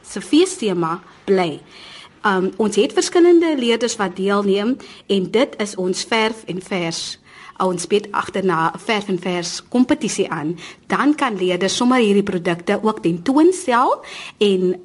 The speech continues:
agterna het ons ook die woordtrofees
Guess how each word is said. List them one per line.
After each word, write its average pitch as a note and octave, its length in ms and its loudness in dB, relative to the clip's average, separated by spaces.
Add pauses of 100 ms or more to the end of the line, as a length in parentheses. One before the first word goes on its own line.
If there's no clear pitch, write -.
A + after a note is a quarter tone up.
agterna A#3 600 -2
het F#3+ 140 0
ons G3 220 0
ook B3+ 300 -4 (580)
die F#3+ 400 0
woordtrofees F#3+ 1040 -2